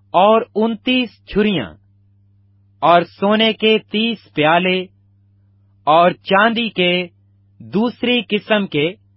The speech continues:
چار سو دس پیالے اور، اور قسم کے برتن ایک ہزار۔ سونے اور چاندی کے کل ظروف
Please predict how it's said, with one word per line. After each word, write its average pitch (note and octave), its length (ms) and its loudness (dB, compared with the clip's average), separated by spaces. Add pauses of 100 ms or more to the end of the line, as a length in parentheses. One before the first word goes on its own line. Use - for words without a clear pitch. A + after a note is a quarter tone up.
(320)
چار A3 400 2
سو F#3 220 2 (200)
دس F3 400 -2
پیالے D3 360 0 (1080)
اور، E3+ 200 2
اور A3 560 2
قسم G#3 380 -2
کے E3 180 0
برتن F3+ 560 -4 (460)
ایک G3 380 0
ہزار۔ C#3+ 440 -2 (1400)
سونے A3+ 540 0 (180)
اور E3+ 220 4 (200)
چاندی G#3+ 380 0
کے G3 200 -2 (220)
کل G#3 220 -2 (120)
ظروف D#3 360 0